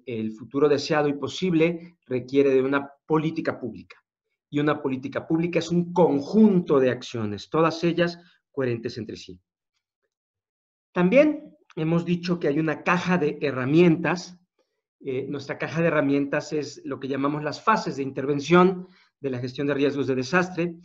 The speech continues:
En un primer lugar es conocer el, el riesgo, eh, a través de los peligros, entendido como estas capacidades destructivas que se pueden conocer, que se pueden identificar,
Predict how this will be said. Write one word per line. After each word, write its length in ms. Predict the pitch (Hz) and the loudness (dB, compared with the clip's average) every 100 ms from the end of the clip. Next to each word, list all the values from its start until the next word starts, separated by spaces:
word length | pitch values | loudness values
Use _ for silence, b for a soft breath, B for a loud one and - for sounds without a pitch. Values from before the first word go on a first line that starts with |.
| b b | b b
En 120 | 143 151 | -4 -4
un 120 | 170 | 0
primer 260 | 170 156 | 0 2
lugar 320 | 160 143 147 156 | 0 0 2 2
es 160 | 165 | -2
conocer 460 | - 151 139 - 147 | -2 -2 -2 0 0
el, 200 | 139 139 | 0 -2
el 100 | 139 | -2
riesgo, 640 | 139 185 202 165 175 175 B B B _ | 6 8 8 4 0 0 B B B _
eh, 180 | - 127 | -16 -10
a 140 | 135 135 | -10 -2
través 380 | 143 147 147 | 2 2 2
de 260 | 143 143 139 | 2 4 2
los 200 | 139 127 | 0 -4
peligros, 520 | - 139 170 185 190 | -6 -2 0 0 0
entendido 540 | 170 139 135 131 147 147 | -2 -6 -2 2 2 2
como 160 | 131 | -2
estas 180 | 131 131 | -2 -8
capacidades 640 | - - 120 131 135 135 135 | -12 -12 -12 -6 -2 -2 -2
destructivas 880 | 120 - 110 - 180 175 147 151 - b b b | -6 -10 -20 -4 2 2 2 -2 -12 b b b
que 60 | 143 | -14
se 180 | 139 143 | -8 -8
pueden 580 | - 175 175 165 165 - | 2 4 6 4 2 -4
conocer, 760 | 143 131 127 - 175 180 180 | -4 -2 -6 2 4 4 0
que 100 | 180 | -6
se 200 | 120 - | -8 -10
pueden 600 | 120 - 139 139 139 135 B B _ | -12 -2 0 4 2 0 B B _
identificar, 1300 | 147 139 135 131 127 127 - 113 - 151 151 170 180 | -2 0 0 -2 -10 -10 -12 -14 -2 4 4 4 -4